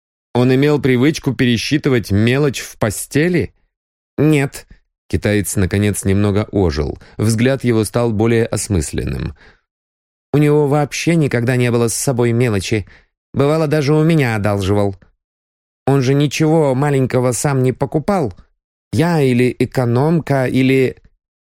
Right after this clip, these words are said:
Голос у него сорвался. Бен кивнул. Он и так знал, что монетки оставил убийца. Они лежали поверх кровавого пятна.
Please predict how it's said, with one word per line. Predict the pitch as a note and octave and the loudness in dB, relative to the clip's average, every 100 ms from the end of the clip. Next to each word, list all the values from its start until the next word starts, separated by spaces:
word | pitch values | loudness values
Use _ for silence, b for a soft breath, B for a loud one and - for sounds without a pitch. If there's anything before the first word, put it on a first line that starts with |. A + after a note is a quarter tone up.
| _ | _
Голос | - G2 G#2 G#2+ - | 0 2 2 0 0
у | |
него | F#2 F2 F#2 | 2 2 0
сорвался. | G2 G#2 F2+ C#2+ - - - b - | 0 -2 -2 -4 -8 -10 -12 b -4
Бен | G2 A#2+ | 0 0
кивнул. | A#2 A#2+ G#2 E2+ - b b b _ | 0 0 0 0 -2 b b b _
Он | D3 D#3+ | 0 2
и | |
так | C#3+ A2+ D2+ | 2 -2 0
знал, | F#2 F#2 D#2 | 0 0 -2
что | - F2 D#2+ | -4 -2 0
монетки | D#2 E2+ F2+ C3 - - E2 C#2 b b - | 0 0 0 0 -2 -4 -4 -4 b b -4
оставил | F2 - G#2 F2+ F2 | -4 -2 -2 0 0
убийца. | F#2+ F#2 D2 - - G1+ - _ _ _ _ _ _ _ _ _ _ _ _ _ - | 0 -2 -2 -6 -8 -10 -14 _ _ _ _ _ _ _ _ _ _ _ _ _ 0
Они | D3 | 2
лежали | D3 B2 B2 C3 | 2 2 2 0
поверх | F#2+ F#2 F#2+ A2 - - | 0 0 0 -2 -6 -6
кровавого | G2 F2+ F2 G2+ F#2 F2 D#2+ | -2 0 0 0 0 0 -2
пятна. | - F#2+ - F2+ C2+ | -2 -4 -2 -2 -4